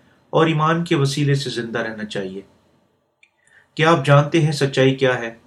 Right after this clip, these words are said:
یسوع نے کہا، "راہ، حق اور زندگی میں ہوں۔" یوحنا کی انجیل چھ باب، اس کی چودہ آیت۔ پس یسوع کو جاننا سچائی کو جاننا ہے۔ کیا روح القدس آپ میں سکونت کرتا ہے؟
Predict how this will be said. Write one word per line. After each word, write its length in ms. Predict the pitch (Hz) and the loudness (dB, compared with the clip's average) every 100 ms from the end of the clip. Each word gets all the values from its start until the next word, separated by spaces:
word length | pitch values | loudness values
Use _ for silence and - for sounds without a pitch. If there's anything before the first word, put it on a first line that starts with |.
| _ _ _ _ _ | _ _ _ _ _
یسوع 280 | 139 139 170 | -2 2 2
نے 120 | 165 | 2
کہا، 360 | 139 127 135 127 | 0 0 0 2
"راہ، 200 | 131 135 | 0 0
حق 140 | 135 | -2
اور 60 | 139 | -2
زندگی 380 | - 117 113 117 | -4 -8 -8 -10
میں 140 | 107 | -8
ہوں۔" 220 | 104 - - _ _ _ _ _ _ _ - | -10 -12 -20 _ _ _ _ _ _ _ -6
یوحنا 440 | 127 139 143 165 | -2 2 2 2
کی 100 | 156 | 0
انجیل 360 | 143 135 143 139 | -2 2 0 0
چھ 220 | - 135 | 2 2
باب، 200 | 135 131 | 2 -2
اس 120 | 131 - | -4 -8
کی 140 | 131 | -8
چودہ 280 | 120 113 107 | -6 -6 -8
آیت۔ 320 | 98 - _ _ _ _ _ _ _ _ _ _ - | -10 -16 _ _ _ _ _ _ _ _ _ _ -2
پس 200 | 165 170 | 2 4
یسوع 260 | 165 190 | 2 0
کو 140 | 180 160 | 2 2
جاننا 420 | 135 131 139 156 | 4 2 2 0
سچائی 440 | 139 135 127 135 | -2 -2 2 2
کو 80 | 135 | 0
جاننا 380 | 117 110 104 107 | -4 -6 -10 -16
ہے۔ 220 | - _ _ _ _ _ _ _ _ _ - | -20 _ _ _ _ _ _ _ _ _ -4
کیا 180 | 131 123 | 0 2
روح 120 | 127 | 0
القدس 380 | - 135 139 - | 0 0 0 0
آپ 220 | 123 127 | -2 -2
میں 80 | 135 | -4
سکونت 480 | 139 135 127 143 139 | -6 -4 -2 -2 -2
کرتا 360 | 135 135 | -4 -2
ہے؟ 60 | 139 | -6